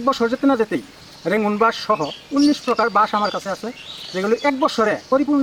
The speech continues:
একটা বাঁশঝাড় হওয়া সম্ভব। এবং আমি আমার পরিচর্যায় তত্ত্বাবধান পরিশ্রমে আমি নব্বই পার্সেন্ট ওভার সার্থক। আমার ভবিষ্যৎ পরিকল্পনা, যারা বাণিজ্যিকভাবে বাঁশ বাগান করতে চায়, তাদেরকে একটা পরিপূর্ণ বাঁশ বাগান চারা থেকে শুরু করে যার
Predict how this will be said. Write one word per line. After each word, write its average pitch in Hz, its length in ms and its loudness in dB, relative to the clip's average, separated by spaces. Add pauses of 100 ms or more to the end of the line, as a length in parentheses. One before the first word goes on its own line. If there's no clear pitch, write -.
একটা 202 180 -4
বাঁশঝাড় 170 300 0
হওয়া 151 180 -2
সম্ভব। 151 200 -6 (540)
এবং 208 180 0
আমি 220 140 0
আমার 214 180 2
পরিচর্যায় 226 460 0 (460)
তত্ত্বাবধান 190 500 0
পরিশ্রমে 196 380 0 (460)
আমি 160 200 -2
নব্বই 214 280 0
পার্সেন্ট 220 320 0
ওভার 185 200 2
সার্থক। 165 300 -4 (680)
আমার 208 160 2 (100)
ভবিষ্যৎ 247 340 0
পরিকল্পনা, 262 400 2 (600)
যারা 190 140 2 (100)
বাণিজ্যিকভাবে 226 520 2 (640)
বাঁশ 185 200 2
বাগান 202 220 0
করতে 208 220 -6
চায়, - 140 -8 (500)
তাদেরকে 220 280 0
একটা 233 180 -4
পরিপূর্ণ 311 320 4 (140)
বাঁশ 196 200 4
বাগান 208 200 2 (680)
চারা 233 240 4
থেকে 220 220 -2
শুরু 233 180 0
করে 185 140 2 (420)
যার 185 180 2